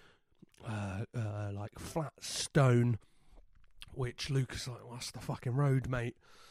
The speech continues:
And he's like, "The humans, they move in their metal cocoons." Like, "That's a bloody car, mate." Um, and then Lucas fails his team's task in the foraging race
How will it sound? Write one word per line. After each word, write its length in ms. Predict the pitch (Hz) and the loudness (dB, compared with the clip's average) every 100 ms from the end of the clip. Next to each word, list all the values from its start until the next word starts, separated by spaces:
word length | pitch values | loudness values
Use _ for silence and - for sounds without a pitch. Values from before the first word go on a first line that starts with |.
| - _ _ - _ - - - - | -20 _ _ -20 _ -18 -12 -12 -8
And 120 | - | -4
he's 140 | 120 127 | -2 0
like, 160 | 127 | -2
"The 60 | 113 | -2
humans, 640 | - 160 151 139 135 123 | 0 2 4 4 0 -2
they 100 | 127 | -2
move 360 | 123 135 123 117 | 0 0 0 -2
in 120 | 123 | -4
their 260 | 120 113 - - - 120 - _ _ - - | -2 -2 -6 -14 -14 -12 -12 _ _ -10 2
metal 420 | 143 131 - 131 | 4 4 0 -2
cocoons." 500 | - 131 147 123 110 | -2 -2 0 0 -4
Like, 140 | 123 - - - | -10 -10 -18 -16
"That's 220 | - - | -10 -8
a 80 | 160 | -8
bloody 440 | 147 - 170 170 185 | -6 -4 0 0 -2
car, 380 | - 190 180 | 0 2 6
mate." 460 | 170 165 143 - - - - - - | 6 6 4 0 -10 -10 -20 -18 -4
Um, 340 | 143 139 135 120 - - - | 0 0 0 -8 -16 -20 -8
and 200 | 156 160 | -2 0
then 200 | 165 170 | 0 -2
Lucas 680 | - 170 196 175 196 165 - - - - - _ _ _ - | -4 -2 -2 0 -2 -2 -6 -12 -20 -20 -20 _ _ _ -10
fails 840 | - - - 196 190 180 170 151 | -6 -2 2 4 4 4 2 0
his 320 | - 175 156 - | -2 0 -2 -2
team's 520 | - 170 156 147 131 | -2 0 0 -2 -4
task 560 | - - 160 143 - | -4 -2 0 -2 -2
in 80 | 151 | -2
the 100 | 147 | -2
foraging 760 | 123 - 156 143 127 139 135 127 - - - _ - | -2 0 4 4 2 -2 -2 -6 -10 -20 -20 _ -14
race 640 | 135 135 160 185 175 - | -8 -2 0 2 0 -2